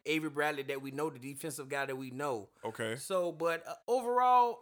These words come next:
Speaker 1: I, I'm, I'm cool with it. You know, going into this new week, we, we got Denver tonight. Then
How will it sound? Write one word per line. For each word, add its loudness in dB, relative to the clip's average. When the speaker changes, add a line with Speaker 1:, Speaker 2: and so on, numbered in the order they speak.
Speaker 1:
I, 0
I'm, 2
I'm -2
cool -2
with 2
it. -2
You -8
know, -2
going 0
into -4
this -10
new -4
week, -8
we, -14
we -12
got -2
Denver 0
tonight. 0
Then -6